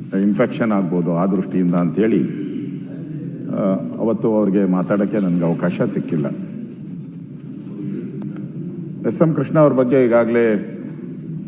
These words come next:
ಸನ್ಮಾನ್ಯ ಮುಖ್ಯಮಂತ್ರಿಗಳು ಅವರ ಒಡನಾಟದ ಬಗ್ಗೆ ಮಾತಾಡಿದ್ದಾರೆ. ಎಸ್ ಎಂ ಕೃಷ್ಣ ಅವ್ರದ್ದು ಅಂದರೆ ಆಗಿರುವಂಥ ಎಲ್ಲ ಮುಖ್ಯಮಂತ್ರಿಗಳನ್ನ ನೋಡಿದಾಗ,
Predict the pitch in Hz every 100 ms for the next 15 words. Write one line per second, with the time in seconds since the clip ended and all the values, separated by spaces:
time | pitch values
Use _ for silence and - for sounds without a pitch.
0 | - - - - - - 110 110 110 110
1 | 98 87 - 98 127 107 92 98 98 90
2 | - 73 - - - - - - - -
3 | - - - - - - - - 101 113
4 | 101 98 107 117 110 110 90 90 107 85
5 | 80 92 82 80 - - - - - -
6 | - - - - - - - - - -
7 | - - - - - - - 160 151 151
8 | 160 147 151 151 139 139 135 135 143 143
9 | 127 - - - - 127 143 139 135 131
10 | 107 127 131 123 127 120 107 110 113 110
11 | 113 107 104 98 90 73